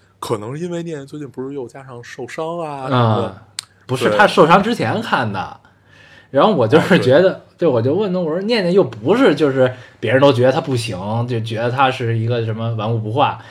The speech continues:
Speaker 2: 也没这个，他不就是一正常孩子吗？你为什么会带入这种心情呢？”他就说，“这不中国父母都这样吗？”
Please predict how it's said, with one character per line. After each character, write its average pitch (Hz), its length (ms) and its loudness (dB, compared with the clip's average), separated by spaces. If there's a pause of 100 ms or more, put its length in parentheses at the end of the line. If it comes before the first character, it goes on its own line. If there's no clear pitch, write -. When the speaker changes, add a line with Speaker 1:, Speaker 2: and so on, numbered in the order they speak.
(160)
Speaker 2:
也 110 120 -2
没 101 280 -2
这 240 180 6
个， 185 80 2
他 196 80 2
不 185 100 -2
就 214 80 2
是 196 80 6
一 196 40 4
正 180 160 -2
常 160 120 4
孩 113 320 -6
子 156 80 0
吗？ 170 140 -2
你 104 140 -4
为 120 60 0
什 117 60 -2
么 131 80 -6
会 147 120 -2
带 147 140 -2
入 143 100 -4
这 180 180 -2
种 95 160 -6 (480)
心 131 240 -4
情 104 240 -8
呢？” 80 160 -18
他 - 120 -6
就 180 120 2
说 180 160 2
，“这 180 100 -2
不 131 140 -4
中 180 200 -4
国 180 140 4
父 175 160 -4
母 113 180 -6
都 143 200 0
这 165 120 4
样 95 300 -4
吗？” - 160 -20